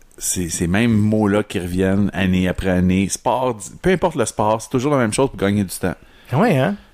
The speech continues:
Speaker 1: Mais là,
Speaker 2: Sous
Speaker 1: là
Speaker 2: l'ère Bob Gainey, c'est un plan quinquennal. Euh, Pierre Gauthier, c'est un plan quinquennal. André Savard, c'est un plan quinquennal.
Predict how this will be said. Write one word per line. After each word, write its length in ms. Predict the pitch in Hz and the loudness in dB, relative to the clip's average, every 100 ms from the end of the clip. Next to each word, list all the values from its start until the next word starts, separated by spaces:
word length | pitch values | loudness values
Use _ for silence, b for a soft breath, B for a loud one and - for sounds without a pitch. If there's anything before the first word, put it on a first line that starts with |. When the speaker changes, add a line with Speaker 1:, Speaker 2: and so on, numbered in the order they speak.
| _ | _
Speaker 1:
Mais 300 | - 85 165 | -6 -4 -2
là, 40 | 160 | -2
Speaker 2:
Sous 240 | 95 117 | 0 2
Speaker 1:
là 140 | 156 202 | 2 2
Speaker 2:
l'ère 80 | |
Bob 280 | 147 165 180 | 2 0 0
Gainey, 320 | 147 139 147 170 | -2 -2 0 -2
c'est 100 | - | 0
un 80 | 127 | -2
plan 240 | 123 120 | 0 -2
quinquennal. 960 | 123 120 120 120 98 95 98 101 104 104 | 0 -2 0 -2 -2 -2 -2 0 0 0
Euh, 160 | 101 | 0
Pierre 300 | 101 - 139 | 0 0 0
Gauthier, 380 | 135 135 131 143 | 2 0 0 -4
c'est 100 | - | -2
un 60 | 120 | 0
plan 180 | 127 120 | 0 0
quinquennal. 500 | 131 117 123 117 127 | -2 0 0 0 0
André 380 | 143 165 175 190 | 0 0 0 0
Savard, 460 | - 135 143 165 | 0 0 2 0
c'est 120 | - | 0
un 60 | 127 | -2
plan 200 | 120 131 | 0 -2
quinquennal. 580 | 131 120 113 107 104 | -2 -2 -2 -2 -2